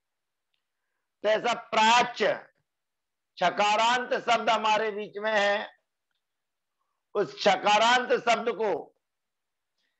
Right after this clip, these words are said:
यद्यपि चवर्ग दीर्घादि नाम च सूत्र के माध्यम से वे चवर्ग है, तो चवर्ग होने के कारण उसको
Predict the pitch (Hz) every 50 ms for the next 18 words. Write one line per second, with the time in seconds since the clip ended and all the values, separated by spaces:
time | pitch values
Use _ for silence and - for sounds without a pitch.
0 | _ _ _ _ _ _ _ _ _ _ _ _ _ _ _ _ _ - 170 202
1 | 208 202 165 233 233 - - 240 233 175 - - 226 214 208 233 233 240 233 220
2 | 233 220 185 220 226 208 220 220 220 202 208 233 226 220 220 220 220 220 226 220
3 | 220 196 - _ - 214 240 240 226 202 170 131 - - - _ _ _ _ _
4 | _ _ _ _ _ _ _ _ _ _ _ _ _ _ _ _ _ _ _ _
5 | _ _ _ - 220 247 247 - 247 240 226 208 247 233 226 226 226 226 202 214
6 | 240 240 233 214 - 240 240 240 240 233 233 - - 226 214 220 226 233 247 233
7 | 247 240 247 240 214 170 139 - - _ _ _ _ _ _ _ _ _ _ _
8 | _ _ _ _ _ _ _ _ _ _ _ _ _ _ _ _ _ _ _ _
9 | - - - - 220 214 214 233 247 254 262 247 247 247 240 240 247 240 190 226
10 | 240 226 - - 226 220 226 226 226 233 226 - 156 147 240 240